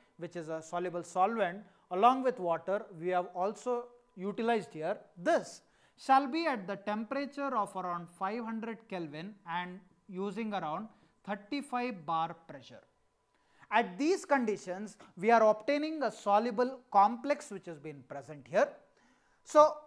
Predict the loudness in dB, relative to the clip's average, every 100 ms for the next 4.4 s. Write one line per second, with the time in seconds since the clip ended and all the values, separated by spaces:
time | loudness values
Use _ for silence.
0 | _ 4 10 10 10 8 8 8 4 -2
1 | -2 -2 -6 0 6 6 6 -2 -10 -4
2 | -4 -4 -4 -2 -2 -4 -6 -10 0 4
3 | 4 2 -8 _ _ -8 -8 -6 0 2
4 | 2 4 4